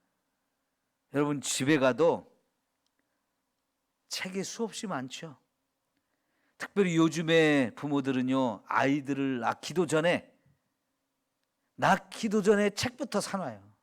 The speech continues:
그래서 아이들이 낳으면 이 아이들을 위해서 막 책을 계속 사줍니다. 그래서 자꾸 읽게 하고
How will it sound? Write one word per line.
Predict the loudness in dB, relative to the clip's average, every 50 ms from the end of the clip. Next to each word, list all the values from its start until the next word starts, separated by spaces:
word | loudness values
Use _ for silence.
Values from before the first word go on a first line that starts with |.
| _ _ _ _ _ _ _ _ _ _ _ _ _ _ _ _ _ _ _ _ _ _ _ _ _ _ _ _
그래서 | 0 2 4 4
아이들이 | 6 6 6 4 4 2 0 -2 2 4
낳으면 | 4 6 6 6 6 6 6 4 4 4 2 0 -8 -20 _ _ _ _ _ _ _ _ _ _ _ _ _ _
이 | 6 8 10
아이들을 | 10 10 10 8 8 6 4 2 0 0 0 2
위해서 | 2 2 4 4 2 2
막 | 2 -2 -4 -6
책을 | -6 -4 -2 -2 -2
계속 | 2 2 2 2 2 -2 -4 -2 -2 -2 -2
사줍니다. | -4 -6 -8 -8 -6 -6 -8 -8 -8 -10 -14 -16 -18 _ -20 -20 _ _ _ _ _
그래서 | -14 -10 -6
자꾸 | -6 -6 -6 -2 2 4 4 4 4 2 -2 0 4
읽게 | 6 6 6 6 2 0 0 2
하고 | 2 2 0 0 2 2 4 2 0 -2